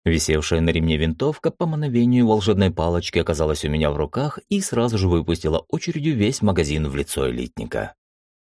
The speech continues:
Бронебойные пули, летящие просто с нереальной скоростью,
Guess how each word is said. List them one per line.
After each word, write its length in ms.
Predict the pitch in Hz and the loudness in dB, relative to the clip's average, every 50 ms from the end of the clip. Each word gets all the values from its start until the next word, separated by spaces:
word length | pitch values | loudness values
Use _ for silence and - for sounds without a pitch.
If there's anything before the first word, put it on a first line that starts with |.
| _ - | _ -8
Бронебойные 600 | - 87 92 92 90 87 82 85 85 82 85 85 | -2 0 2 4 4 2 2 2 2 2 0 0
пули, 260 | 78 - - 92 87 85 | -2 0 -2 0 0 2
летящие 540 | 85 85 80 - 82 80 - - 85 82 | 0 0 0 0 -2 -2 0 -2 -2 -2
просто 380 | 80 - 82 80 80 - - 85 | -2 -2 -2 -2 -2 -2 -4 -4
с 100 | - - | -4 0
нереальной 460 | 113 107 98 92 90 87 87 87 85 | 0 2 2 4 2 2 2 0 -2
скоростью, 720 | - - - 87 80 85 87 - - - 101 104 104 98 | -2 -2 -2 -2 0 0 -4 -6 -8 -6 -6 -4 -4 -6